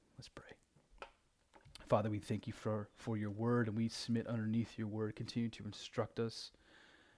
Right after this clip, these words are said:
through your word. And I pray that we, we continue to be effective gospel witnesses in our communities, and Lord willing,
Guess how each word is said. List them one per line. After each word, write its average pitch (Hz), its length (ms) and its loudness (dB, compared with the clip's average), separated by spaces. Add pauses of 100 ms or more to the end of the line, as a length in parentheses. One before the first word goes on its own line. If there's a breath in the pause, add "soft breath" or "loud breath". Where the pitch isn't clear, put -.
(180 loud breath)
through 131 300 6
your 110 200 6
word. 104 360 -4 (760 soft breath)
And 110 120 -2
I - 20 0
pray 107 460 4
that 101 320 -6
we, 113 340 2 (380 loud breath)
we 107 80 -4
continue 123 480 4
to 110 80 2
be 104 160 0
effective - 460 -4
gospel 110 400 2
witnesses 104 520 -4
in 104 80 -2
our 98 160 -4
communities, 117 800 4
and 107 180 -2
Lord 135 180 8
willing, 107 320 2